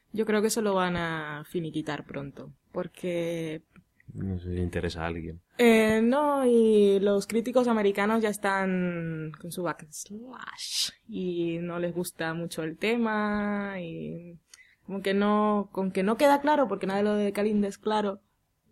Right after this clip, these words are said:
Speaker 1: y los hace sentir un poco incómodos, supongo.
Speaker 2: No sé, pero que eso otras veces no, pero esta temporada cada vez que sale digo, "Uf, no,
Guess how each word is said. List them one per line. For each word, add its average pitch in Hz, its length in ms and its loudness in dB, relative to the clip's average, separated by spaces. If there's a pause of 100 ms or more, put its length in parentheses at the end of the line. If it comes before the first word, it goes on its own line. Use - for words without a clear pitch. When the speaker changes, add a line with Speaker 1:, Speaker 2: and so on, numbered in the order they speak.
Speaker 1:
y 175 600 -4
los 165 200 -10
hace 202 100 2
sentir 185 240 2
un 185 80 0
poco 180 180 -4
incómodos, 175 460 -2
supongo. 170 460 -8 (760)
Speaker 2:
No 113 280 0
sé, 120 180 2
pero 92 500 6 (300)
que - 140 -2
eso 104 280 -2 (420)
otras 104 320 -2
veces 110 340 0
no, 117 200 0
pero 98 580 4
esta 95 180 -4
temporada 104 960 0 (280)
cada 98 220 4
vez 101 120 0
que 107 140 -4
sale 110 440 2
digo, 85 380 -4
"Uf, - 460 -10
no, - 160 -4